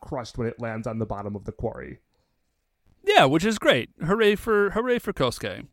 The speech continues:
Speaker 1: So,
Speaker 2: So
Speaker 1: God Saruder looks up, and Super Kakure Daishogun is flying above
Speaker 2: This is
Speaker 1: him,
Speaker 2: rad.
Speaker 1: but only has one arm, 'cause God Saruder is the other arm. <laughs>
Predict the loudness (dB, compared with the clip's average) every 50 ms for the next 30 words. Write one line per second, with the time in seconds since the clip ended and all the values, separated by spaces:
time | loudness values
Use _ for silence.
0 | _ _ _ _ _ _ -20 _ _ _ _ _ _ _ _ _ _ _ _ _
1 | _ -10 -6 -4 -2 2 6 8 10 10 8 8 6 6 6 4 2 2 0 0
2 | 2 4 6 10 10 10 10 10 8 6 6 4 4 4 0 -4 -4 -4 -4 -6
3 | -8 -10 -10 -12 _ -16 -20 _ _ _ -6 -4 -4 -2 -2 -2 0 0 -2 -2
4 | -2 _ _ -14 -10 -6 -6 -6 -4 0 0 0 2 4 4 4 4 4 4 4
5 | 4 2 0 -2 -6 -4 -2 -2 0 0 0 0 2 2 2 2 2 2 2 4
6 | 4 2 2 2 0 0 0 -2 -4 -8 -8 -10 -12 -14 _ _ -18 _ 0 2
7 | 2 2 0 -4 -6 -4 -2 -2 -2 -2 -2 -2 -2 -2 -2 0 2 2 2 2
8 | 2 -2 0 2 4 4 4 4 2 -4 -10 -10 -12 _ -2 4 4 4 4 6
9 | 4 2 4 4 2 4 4 4 4 2 2 0 2 2 2 2 0 0 0 2
10 | 2 2 0 0 -2 0 2 2 2 2 2 -4 -4 -2 -2 -4 -2 -2 -4 -2
11 | -2 0 0 0 0 -2 -4 -4 -4 -4 -4 -4 -4 -2 0 0 2 2 0 0
12 | 0 -2 -2 -2 -4 -8 -8 -8 -8 -6 -6 -8 -8